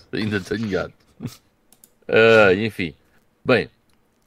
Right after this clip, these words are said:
ah, vamos então passar aqui às notícias, que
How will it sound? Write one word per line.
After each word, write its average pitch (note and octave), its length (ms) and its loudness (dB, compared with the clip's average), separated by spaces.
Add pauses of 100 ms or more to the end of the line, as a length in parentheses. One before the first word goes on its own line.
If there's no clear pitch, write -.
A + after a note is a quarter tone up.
(520)
ah, G#2 500 2
vamos D3+ 200 -6
então - 140 -12
passar D#3 220 -10
aqui D3 160 -8
às B2+ 100 -6
notícias, G#2 460 -14
que E3+ 680 -14